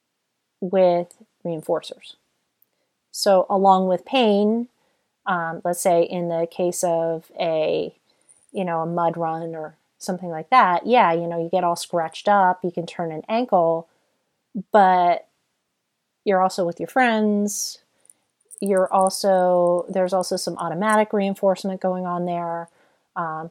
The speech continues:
like an adrenaline rush, and there's always that medal at the end. Um, so those things can be paired up with pain, and then pain can be part of the reinforcement class there. Um,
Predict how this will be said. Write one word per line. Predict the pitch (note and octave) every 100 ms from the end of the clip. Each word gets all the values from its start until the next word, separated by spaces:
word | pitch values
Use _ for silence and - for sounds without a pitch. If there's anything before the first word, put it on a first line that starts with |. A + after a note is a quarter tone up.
| -
like | E3+ F#3
an | E3+
adrenaline | F3 G3+ G3+ G3 F#3+
rush, | F#3 F3+ F3+ - -
and | G3 F3+ F3 E3+ E3+
there's | D#3+ D#3+ - -
always | - -
that | - E3+
medal | D#3+ - C3
at | -
the | D3+
end. | - - - _ _ - -
Um, | F#3 E3+ E3+
so | - - G#3+ F#3+ F#3 F3+ F3 _ _ _ _ _ G3+ -
those | G#3 G#3 G#3 A3+ -
things | A#3 G#3 F#3+ F3+ F3+ G3 - - _ _ -
can | G#3 F#3
be | F#3+
paired | F#3 - F3 E3+
up | C4+ D4+ -
with | G#3
pain, | - F3 E3+ E3 E3 - _ _ _
and | G3+ F#3
then | F3
pain | F3 G3 F#3 F3+ F3+
can | - E3+ E3 E3 - _ _ _ _
be | F#3
part | F3 F3+ E3
of | D#3+
the | D#3+ D#3 E3 _ _ _ _ _ _
reinforcement | F3+ E3 - - - -
class | _ - - -
there. | - - _ _ _ _ _ _ - _ _ _ _ -
Um, | F#3+ E3+ E3